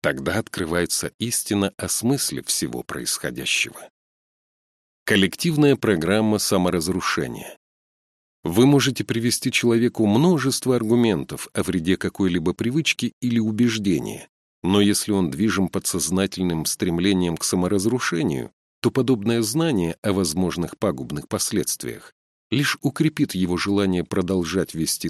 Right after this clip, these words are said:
тот или иной неблагоприятный образ жизни. Человек может неосознанно искать способы самоуничтожения, если не чувствует от жизни глубинного удовлетворения.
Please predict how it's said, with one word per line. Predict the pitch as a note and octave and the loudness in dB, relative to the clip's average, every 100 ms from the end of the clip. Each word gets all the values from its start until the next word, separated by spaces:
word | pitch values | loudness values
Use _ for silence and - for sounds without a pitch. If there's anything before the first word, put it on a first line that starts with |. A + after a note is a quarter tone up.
| - | -4
тот | D#3 D3+ - | -4 -4 -6
или | A#2 G2+ G2 F#2+ | -2 2 2 2
иной | G#2+ B2+ - _ _ | 2 0 -4 _ _
неблагоприятный | B2 C3+ A#2+ A2 G#2+ F#2+ F2 F#2+ - G#2 - | 2 4 4 4 0 2 2 0 -2 -6 -2
образ | F#2+ D2 E2+ E2 | -4 -2 -4 -4
жизни. | E2+ A2 C#2+ - - _ _ _ _ _ - | -4 -4 -4 -8 -14 _ _ _ _ _ -2
Человек | - F2 F#2 G2+ - | 2 4 4 2 2
может | G#2 F#2+ F#2+ | 2 2 0
неосознанно | G2 G2 F#2 - A#2+ A#2 G#2 G#2 | 2 2 2 0 0 2 2 2
искать | F#2+ - A2+ - | 0 0 -2 -2
способы | - A#2 A#2 G#2 G2 | -2 0 0 0 0
самоуничтожения, | - G2 G2 G2+ F#2+ - A2 F#2 A2+ D#2 A1+ - _ _ _ | 2 2 2 2 0 2 0 0 -2 -2 -4 -14 _ _ _
если | C#2 E2+ F2+ F2 | -2 0 0 0
не | F2 D#2+ | 0 0
чувствует | G#2 G2 - F2+ F2+ | -2 -4 -2 -2 -2
от | E2 | -4
жизни | - F#2+ G#2 F#2 | -2 -2 0 -2
глубинного | D2+ E2 D#2+ C#2+ F#2 F2+ F2 F2 | -2 -2 -2 0 0 2 0 -2
удовлетворения. | G2 E2+ D#2+ D#2 E2 D#2+ F2 F2 - A#1+ | -4 -6 -6 -6 -4 -2 -2 -4 -8 -16